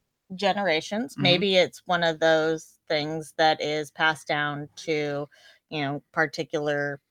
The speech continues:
Speaker 1: people.
Speaker 2: Sure.
Speaker 1: And, but we also know that there was another one like it, right, that was found nearby. Uh, New Brunswick, maybe?
Speaker 2: Mm-hmm, sure.
Speaker 1: Um, when we spoke with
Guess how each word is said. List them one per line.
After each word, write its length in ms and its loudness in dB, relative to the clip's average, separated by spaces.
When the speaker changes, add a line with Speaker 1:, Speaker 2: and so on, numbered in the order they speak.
Speaker 1:
people. 600 0
Speaker 2:
Sure. 460 -8
Speaker 1:
And, 360 2
but 140 4
we 100 2
also 280 4
know 180 4
that 220 2
there 120 8
was 160 6
another 380 4
one 240 0
like 260 -6
it, 200 -6
right, 340 4
that 120 6
was 200 -2
found 580 2
nearby. 640 0
Uh, 460 8
New 120 -2
Brunswick, 380 4
maybe? 280 2
Speaker 2:
Mm-hmm, 100 -16
sure. 300 -6
Speaker 1:
Um, 180 8
when 140 6
we 120 0
spoke 440 2
with 380 4